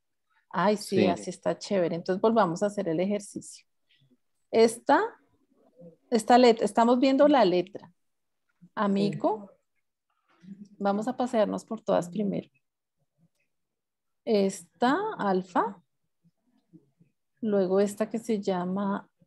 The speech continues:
Speaker 1: eh, Alpha Slab One, que es como parecía la otra. Luego vamos para acá. Esta se llama Yeseba,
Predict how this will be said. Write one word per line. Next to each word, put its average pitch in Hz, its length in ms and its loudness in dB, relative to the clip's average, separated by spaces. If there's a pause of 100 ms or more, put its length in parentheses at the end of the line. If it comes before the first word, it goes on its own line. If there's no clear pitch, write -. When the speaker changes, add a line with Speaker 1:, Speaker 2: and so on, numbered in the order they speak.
(220)
Speaker 1:
eh, 190 800 -4 (680)
Alpha 202 460 4
Slab 208 320 2
One, 202 440 0 (1300)
que 214 80 -8
es 196 120 -12
como 196 240 -4
parecía 202 420 -2
la 196 160 -2
otra. 202 280 -8 (1200)
Luego 190 380 -2
vamos 196 320 -2
para 196 320 -2
acá. 302 920 -2 (1300)
Esta 208 380 0
se 233 200 -2
llama 208 760 0
Yeseba, 208 840 0